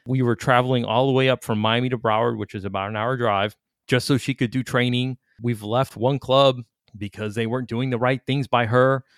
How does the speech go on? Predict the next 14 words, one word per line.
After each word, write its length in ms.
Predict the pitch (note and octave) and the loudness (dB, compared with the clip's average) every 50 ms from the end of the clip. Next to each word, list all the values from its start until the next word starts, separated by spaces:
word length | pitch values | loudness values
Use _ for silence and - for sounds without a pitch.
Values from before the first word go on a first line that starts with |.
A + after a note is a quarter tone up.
| _ _ _ _ _ - | _ _ _ _ _ -4
We've 340 | A2 G#2+ G#2+ G#2 G2+ F#2 G2 - A3 | -2 0 0 0 0 -2 -6 -10 -4
gone 400 | C3+ A#2+ B2 C3+ C3+ B2+ A#2 - - - | 0 2 2 2 2 0 -2 -4 -6 -4
up 200 | B2 C3+ - _ | -4 -4 -4 _
to 240 | - C#3 C3 A#2+ - | -6 -4 -4 -2 -2
Orlando 800 | - A#2 A2+ A#2 A#2+ A#2+ C3 C3+ C3 B2+ A#2 A2+ G#2 G2+ A#2 - - | -2 -2 -2 0 0 0 0 2 4 4 4 4 2 -2 -6 -10 -8
many, 300 | A#2+ A#2+ C3+ D3+ D#3+ D#3 | -4 0 2 2 2 2
many 260 | D3 C3 A#2+ A#2 A#2+ | 4 4 2 2 0
times 480 | G#2+ - A2 G#2+ A#2+ B2+ C3+ C3+ C3+ - | -2 -2 -2 -2 0 0 0 -2 -4 -6
so 140 | - A#2 A2 | -6 -4 -4
that 140 | G#2 F#2+ - | -4 -6 -8
she 200 | - - A#2+ A#2 | -8 -8 -8 -8
could 140 | - A2 | -8 -10
train 400 | - - A#2+ A#2 A#2+ A#2+ A#2 A2 | -8 -6 -4 -2 -2 -2 -2 -2
with 400 | G#2 G#2+ G#2 G2+ G2 - - _ | -2 -2 -2 -2 -4 -6 -10 _